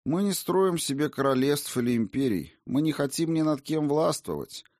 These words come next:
но, взыскуя знания, мы не остановимся ни перед чем, ибо таково предназначение всех, кто наделен магическим даром".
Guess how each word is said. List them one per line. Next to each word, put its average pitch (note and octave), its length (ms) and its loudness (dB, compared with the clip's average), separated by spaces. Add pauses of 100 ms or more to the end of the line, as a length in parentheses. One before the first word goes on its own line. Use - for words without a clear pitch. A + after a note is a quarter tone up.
(260)
но, F2+ 180 2
взыскуя G2 580 0
знания, C#3 580 2
мы B2 220 4
не C3 120 4
остановимся A#2+ 840 0
ни A2 120 2
перед A2+ 380 -8
чем, D#2 460 -4 (480)
ибо E2+ 220 -2
таково F#2 440 0
предназначение A2 1040 0
всех, A#2 440 -2
кто G#2 200 -4
наделен F2+ 560 0
магическим E2 760 -4
даром". C#2 340 -6